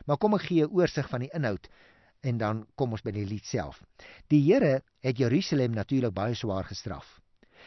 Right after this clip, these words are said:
Sy mense wou nie na die Here luister nie. Die Here het hulle daarom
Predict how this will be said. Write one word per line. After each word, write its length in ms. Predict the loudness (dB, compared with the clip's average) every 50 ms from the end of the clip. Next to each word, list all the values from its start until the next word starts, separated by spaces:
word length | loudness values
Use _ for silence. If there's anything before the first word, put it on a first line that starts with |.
| -20 -20 -12
Sy 240 | 0 2 4 6
mense 560 | 6 6 6 4 4 2 0 0 -2 -2 -2 -6 -12 -10 -4
wou 180 | 0 2 4 4
nie 120 | 4 4
na 160 | 2 2 0
die 100 | 0 0 0
Here 180 | 0 0 0
luister 380 | 0 0 0 -2 -2 -6 -10 -10
nie. 180 | -10 -14 -16 _ _ _ _ _ _ -20 -20 -12 0 4
Die 160 | 6 6 8
Here 280 | 8 6 6 6 4 2 2
het 180 | -2 0 0
hulle 180 | 2 2 2 0
daarom 680 | 0 -2 -2 0 0 0 0 0 0 -2 -4 -4 -6